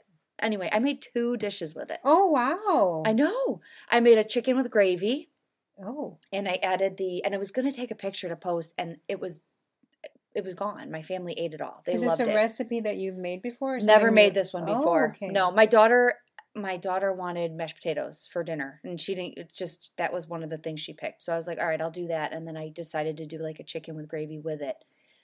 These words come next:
Speaker 1: And I probably could have put more in.
Speaker 2: Oh,
Speaker 1: I was
Speaker 2: okay.
Speaker 1: scared.
Speaker 2: Yeah.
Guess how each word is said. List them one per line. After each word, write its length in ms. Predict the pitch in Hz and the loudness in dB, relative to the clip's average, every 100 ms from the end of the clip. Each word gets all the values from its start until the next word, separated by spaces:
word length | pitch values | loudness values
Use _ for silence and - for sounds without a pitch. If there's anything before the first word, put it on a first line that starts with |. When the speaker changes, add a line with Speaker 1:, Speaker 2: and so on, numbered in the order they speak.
| _ _ - | _ _ -4
Speaker 1:
And 340 | 196 185 180 - | -2 -2 -4 -6
I 120 | 180 | -10
probably 420 | - 226 233 254 | 0 2 2 0
could 120 | 247 | -2
have 80 | 190 | -6
put 140 | 185 170 | -8 -8
more 360 | 143 127 - _ _ - | -8 -10 -14 _ _ -10
in. 100 | 208 | -6
Speaker 2:
Oh, 240 | 254 330 | -4 2
Speaker 1:
I 100 | 277 | 6
was 160 | 240 269 | 6 4
Speaker 2:
okay. 60 | - | 2
Speaker 1:
scared. 380 | 196 139 - | 0 0 -2
Speaker 2:
Yeah. 160 | 196 156 | -6 -10